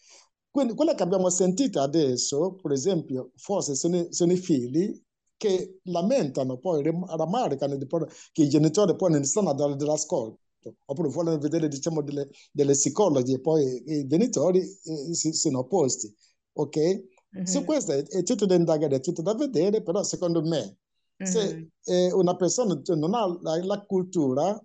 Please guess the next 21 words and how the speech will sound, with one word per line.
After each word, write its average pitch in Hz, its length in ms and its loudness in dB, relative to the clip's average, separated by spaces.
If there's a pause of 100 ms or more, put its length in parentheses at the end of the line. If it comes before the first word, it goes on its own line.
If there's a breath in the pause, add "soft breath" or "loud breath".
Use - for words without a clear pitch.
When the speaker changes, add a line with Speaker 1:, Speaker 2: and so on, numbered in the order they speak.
Speaker 1:
di, 156 380 2
di 151 100 -2
studiare 156 680 -2
come 147 180 -4
si 170 180 -4
deve, 180 500 0 (220 soft breath)
oppure 170 360 -2
se 185 300 0
ha 170 160 -4
subito 175 500 0
qualche 165 300 0
problema 165 680 0
che 160 300 -2
poi 202 220 0
li 151 120 0
fa, 185 280 -2 (140)
li 151 140 -2
fa 226 200 -4
andare 165 340 2
in 151 140 2
crisi, 127 560 0